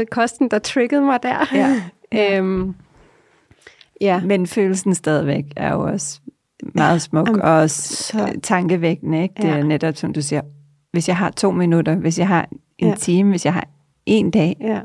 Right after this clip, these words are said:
Speaker 2: hvordan vil jeg så egentlig bruge den?
Speaker 1: Ja. Ja, og det, det er også, øh, det gav også, kan jeg huske, det var en, en hård periode, at det gav mig lige sådan en, "Bliv ved." Det
Speaker 2: Mm.
Speaker 1: f-, det,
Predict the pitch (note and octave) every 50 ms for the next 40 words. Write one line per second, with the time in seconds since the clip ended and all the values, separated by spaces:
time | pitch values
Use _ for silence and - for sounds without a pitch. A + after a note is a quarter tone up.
0 | G#3+ - E3 G3+ G3+ G#3 A#3 B3 A#3 G#3 F#3+ F#3 - - G3+ G3 - - G#3+ -
1 | - A3 G#3+ A3 A3+ B3 B3 - B3 A#3+ A3 - - - - - - - - -
2 | - - - _ _ - A3 A3 A3 A#3+ - - _ _ _ _ _ - - A3
3 | F#3+ - G#3+ G3+ E3+ - _ _ _ _ A3+ G3+ - G#3+ G3+ F#3+ F#3 E3 D#3 G3
4 | - - C4 A#3 G#3+ G3 F3+ F3 F#3+ - - _ _ _ _ _ _ - G3+ -
5 | A3+ G3+ F#3+ F#3 - - - - - - _ - - - A3+ G3 F#3+ - - -
6 | A#3+ A#3 - - - A3+ - G3 F3+ - E3 E3 - - - G3 G3+ F#3+ E3+ G#3+
7 | F#3+ - - G#3 G3 G3+ G3+ G#3 A3 A#3+ C4+ D4+ - - - - - - - _
8 | _ _ - - - G#3 - A3+ A3 G3+ G3+ G3 F#3 G3+ G#3 G3 - A3+ G#3 F#3
9 | E3+ E3 - - _ _ _ _ - - - - F#3 G3+ F#3+ F3+ E3+ E3 A2+ -
10 | - - - _ _ _ - A3+ A#3 A3 G3+ F3 E3+ D#3 D3 E3+ A3+ - - -
11 | - _ - A#3 A3 F#3+